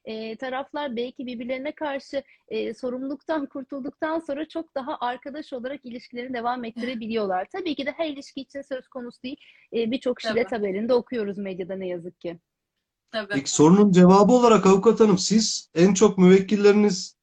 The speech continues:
Speaker 3: e, boşanma davası açtığınız müvekkilleriniz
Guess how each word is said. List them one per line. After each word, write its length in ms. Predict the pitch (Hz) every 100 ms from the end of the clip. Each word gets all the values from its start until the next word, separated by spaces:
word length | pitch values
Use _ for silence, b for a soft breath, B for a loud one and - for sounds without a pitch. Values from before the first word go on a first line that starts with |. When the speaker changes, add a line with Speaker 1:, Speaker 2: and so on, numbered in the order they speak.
| _ -
Speaker 3:
e, 200 | 131 127
boşanma 460 | 127 139 175 190 190
davası 440 | 185 175 180 180
açtığınız 400 | 185 180 170 175
müvekkilleriniz 800 | 170 170 175 180 175 180 180 -